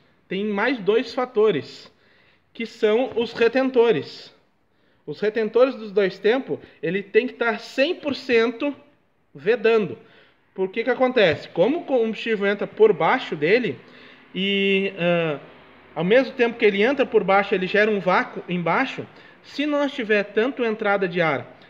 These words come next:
ah, nos, nos retentores aqui, a gente não vai conseguir ter um bom desempenho, um bom funcionamento do motor, porque vai acabar entrando ar excessivo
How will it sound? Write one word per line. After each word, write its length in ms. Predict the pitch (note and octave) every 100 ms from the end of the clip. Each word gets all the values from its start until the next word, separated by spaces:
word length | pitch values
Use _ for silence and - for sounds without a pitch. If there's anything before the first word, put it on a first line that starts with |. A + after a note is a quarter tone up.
| -
ah, 280 | E3 E3+ F3+
nos, 720 | F3 F#3 G#3+ B3 G3 - - -
nos 220 | D#3 F3
retentores 920 | G3 G#3 A3 G#3 G3 A3 G#3+ - - - - - -
aqui, 460 | C#3 - C4 A#3
a 80 | D#3+
gente 300 | F3+ A3 A#3
não 240 | G#3 A#3+ C4+
vai 120 | B3+
conseguir 580 | B3+ A#3 G3 F#3 A3 C#4 - - -
ter 100 | A3
um 140 | A#3
bom 200 | G3+ A3+
desempenho, 600 | B3+ A3 A3 G#3 G3+ A3+ B3+
um 60 |
bom 180 | G3+ A#3
funcionamento 600 | B3 A3+ A3 G3 G3+ A3
do 80 | A3
motor, 420 | B3 C4 A3+ G#3 D#3 - - -
porque 180 | - D#3
vai 160 | F3+
acabar 300 | G3 F#3+ G3+
entrando 360 | G#3+ G#3+ A3+ G#3
ar 160 | F#3+
excessivo 800 | F#3+ G#3 - B3+ - A3+ C4 D#4